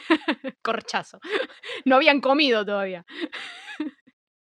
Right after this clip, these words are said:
Bueno, mi, mi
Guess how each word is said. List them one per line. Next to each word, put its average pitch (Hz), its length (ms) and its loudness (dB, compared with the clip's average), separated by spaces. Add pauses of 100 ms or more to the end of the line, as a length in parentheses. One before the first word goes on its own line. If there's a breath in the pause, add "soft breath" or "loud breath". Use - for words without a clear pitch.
(1400 loud breath)
Bueno, 185 300 -2
mi, 185 280 -12
mi 202 280 -8